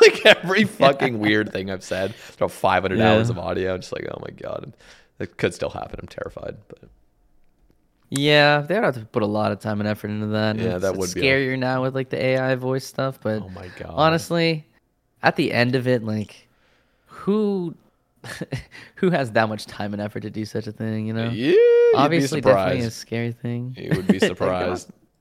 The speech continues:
Speaker 2: you're not wrong, actually. That's true.
Speaker 1: Yeah.
Speaker 2: Well, I hope it, it's gonna be me. I'm gonna fuck you up.
Speaker 1: Okay.
Speaker 2: <laughs>
Speaker 1: Um,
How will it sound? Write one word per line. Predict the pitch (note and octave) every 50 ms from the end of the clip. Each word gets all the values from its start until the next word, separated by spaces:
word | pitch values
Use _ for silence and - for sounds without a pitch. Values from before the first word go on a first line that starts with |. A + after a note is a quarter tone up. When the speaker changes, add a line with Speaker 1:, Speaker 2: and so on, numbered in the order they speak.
| _ _ _ _ _ _ _ _ _ _ _ _ _ _ _ _ _ _
Speaker 2:
you're | - C3
not | F3+ G#3 -
wrong, | A2+ A2 A2+ A2 A2 A2
actually. | A2 A2 A2 - A#2 A#2+
That's | B2+ B2 -
true. | - A2 A2 G#2+ G#2+ A2
Speaker 1:
Yeah. | - - - - - - _ _ _ _ - -
Speaker 2:
Well, | A#2+ A#2+ B2 A#2+ _ -
I | A#2 A2+ - _ -
hope | B2 A#2+ - _ - - _
it, | - C3 C3+
it's | A2+ A#2+ -
gonna | F3+ D#3 C3
be | A#2+ A2+
me. | A2 A2 G#2+ G#2+
I'm | A2 A2+
gonna | A#2 A2
fuck | - - A#2 A2+ -
you | A#2 A2+
up. | A2+ A#2 A#2 - _ _ _ _ _ _ _ _ _ _ _ _ - - _ _ _ _ _ _ _ _ _ _ _ _ _ -
Speaker 1:
Okay. | G#2+ G2+ - G2+ G2+ G2 F#2 - -
Speaker 2:
<laughs> | C#3+ -
Speaker 1:
Um, | A#2 A#2 A#2+ A#2+ A#2+ A#2+ -